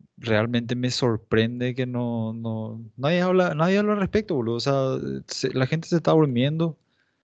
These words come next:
Todavía está con el clonazepam que mencionaste en aquella oportunidad. Y, y te juro que yo estoy, yo estoy atónito por,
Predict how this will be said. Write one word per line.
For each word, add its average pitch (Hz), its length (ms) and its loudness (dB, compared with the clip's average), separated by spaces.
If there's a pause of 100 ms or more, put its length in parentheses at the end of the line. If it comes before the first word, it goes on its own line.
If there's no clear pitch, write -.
(440)
Todavía 120 360 6
está 143 160 4
con 143 100 4
el 143 60 4
clonazepam 139 520 2
que 127 100 0
mencionaste 120 1080 -2
en 120 80 -6
aquella 117 240 -4
oportunidad. 123 600 -4 (600)
Y, 123 500 2
y - 80 -6
te 127 80 -2
juro 147 200 4
que 175 60 6
yo 156 100 4
estoy, 185 320 2
yo 135 100 2
estoy 170 160 2
atónito 139 540 4
por, 139 280 0